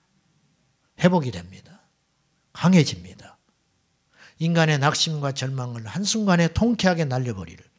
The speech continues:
그 위대한 하나님의 말씀. 그 하나님은 지금도 살아계셔서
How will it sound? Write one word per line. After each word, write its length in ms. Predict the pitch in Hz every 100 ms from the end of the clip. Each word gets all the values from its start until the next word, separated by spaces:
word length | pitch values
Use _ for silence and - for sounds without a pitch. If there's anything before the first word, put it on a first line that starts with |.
| _ _ _ _ _ _ _ _ _ _
그 220 | - 110
위대한 380 | 147 147 139 131
하나님의 440 | 127 135 123 110
말씀. 420 | 87 107 - - - _ _ _ _ _ _ _ - -
그 140 | 165
하나님은 440 | 156 165 160 160
지금도 360 | 151 156 151 139
살아계셔서 880 | - 143 117 107 - - 127 196